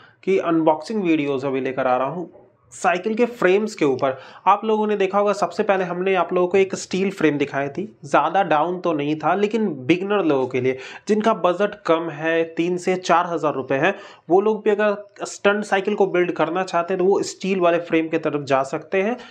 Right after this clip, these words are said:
लेकिन कुछ लोगों का बजट ज़्यादा है, मतलब वो थोड़ा सा प्रोफेशनली स्टंट राइडिंग करना चाहते हैं,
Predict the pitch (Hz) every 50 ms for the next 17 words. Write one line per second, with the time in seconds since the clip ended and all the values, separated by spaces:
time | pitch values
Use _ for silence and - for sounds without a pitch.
0 | - - - _ _ - 175 208 214 226 220 - - - - 220 214 214 220 226
1 | 226 226 214 160 143 147 147 156 196 180 170 147 156 147 131 135 135 156 151 139
2 | 123 120 120 117 123 156 156 156 156 175 165 - 160 175 175 175 180 190 196 190
3 | - 196 202 - - 165 - 175 165 - - 175 165 175 190 196 196 175 160 -
4 | - - 165 160 165 160 - 143 139 147 147 160 170 156 160 156 160 175 175 160
5 | 165 151 147 151 165 170